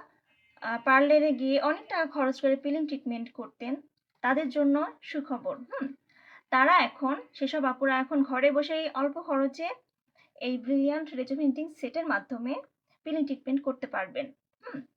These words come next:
তো এটা হচ্ছে আপনারা টানা এক থেকে দুই মাস ইউজ করবেন এবং এই, এটা যখন থেকে শুরু করবেন ইউজ করা, তখন কিন্তু অন্য কোনো প্রোডাক্ট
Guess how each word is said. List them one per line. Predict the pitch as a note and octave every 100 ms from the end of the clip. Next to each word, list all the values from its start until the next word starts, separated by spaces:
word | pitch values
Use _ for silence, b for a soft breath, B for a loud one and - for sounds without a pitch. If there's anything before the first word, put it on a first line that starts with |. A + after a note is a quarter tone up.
| _ _ B B B
তো | A#3+ - C#4+
এটা | D#4 F#4 F#4
হচ্ছে | - F4+ D#4
আপনারা | - C4+ C4+ D4
টানা | C#4 A#3 A#3+
এক | A3+
থেকে | C#4 C4
দুই | B3 A#3+
মাস | C4+ -
ইউজ | A#3 -
করবেন | B3+ B3 C4+ D4 -
এবং | A3+ B3 - _ C#4 C#4 _ A#3+
এই, | C#4 C#4 A#3+
এটা | C4+ C#4+
যখন | D4 F4 E4
থেকে | F4+ E4+
শুরু | E4+ F4 C#4+
করবেন | A#3 A#3 A3
ইউজ | A#3 - A3
করা, | G#3+ - - B B B C4
তখন | B3 F4+ -
কিন্তু | C4+ A#3+ C4+ D#4+ _ C4+
অন্য | D#4 D4+
কোনো | D4+ D4+ C#4
প্রোডাক্ট | A#3+ A#3+